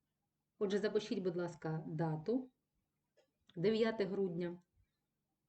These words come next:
назву виду нашої роботи, диктант,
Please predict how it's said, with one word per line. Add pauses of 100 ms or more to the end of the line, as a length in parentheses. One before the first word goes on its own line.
(420)
назву
виду
нашої
роботи, (200)
диктант,